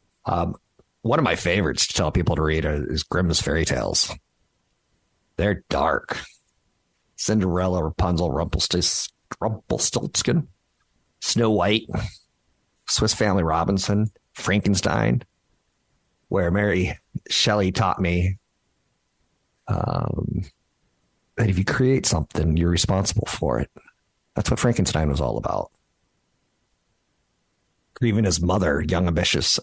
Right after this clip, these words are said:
scientist Victor Frankenstein. He was grieving his mother. He conducted a s-,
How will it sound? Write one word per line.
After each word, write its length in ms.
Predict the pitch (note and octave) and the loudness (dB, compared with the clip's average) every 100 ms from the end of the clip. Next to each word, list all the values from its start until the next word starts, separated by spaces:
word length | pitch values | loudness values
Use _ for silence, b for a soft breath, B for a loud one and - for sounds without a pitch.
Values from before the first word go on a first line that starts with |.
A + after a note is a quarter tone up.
| - | -4
scientist 460 | - F2 E2 D2 | -2 -2 -2 -4
Victor 460 | D#2+ F2 - - C#2+ - | -4 -6 -6 -4 -4 -2
Frankenstein. 1000 | - F#2 - C#2+ C2+ - B1 A1+ E2 - B B B B B B _ _ _ _ _ _ _ _ _ _ _ | -2 0 0 -2 0 0 -2 -2 -2 -6 B B B B B B _ _ _ _ _ _ _ _ _ _ _
He 80 | A2 | 0
was 120 | G#2 | 0
grieving 520 | - A2+ B2 B2+ B2+ | -2 0 4 4 4
his 220 | A2 C#2+ | 4 2
mother. 880 | D2 D#2+ F2+ B2 B2+ F2+ C#2+ C2 F2 | 0 2 2 2 2 2 2 0 -4
He 120 | - G2 | -4 0
conducted 360 | - A2 G#2 | 2 2 0
a 40 | D#2+ | 0
s-, 240 | - - | 0 -2